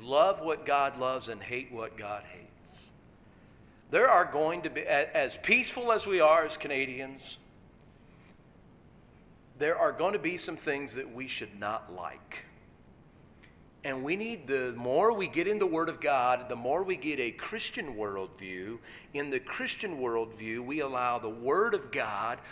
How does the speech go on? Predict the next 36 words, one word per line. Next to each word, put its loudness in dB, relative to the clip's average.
to -8
begin -6
teaching -2
our 2
mind 6
and 2
our 4
flesh. 2
We -12
could -12
die 4
to -8
the -8
flesh. -6
You -12
can't -8
teach -12
the -10
flesh, -8
you -12
die 0
to -10
it. -14
But -2
we -6
renew 0
our 8
mind. 4
We -4
learn 0
to -6
say -4
yes -2
to -12
the -8
Spirit -2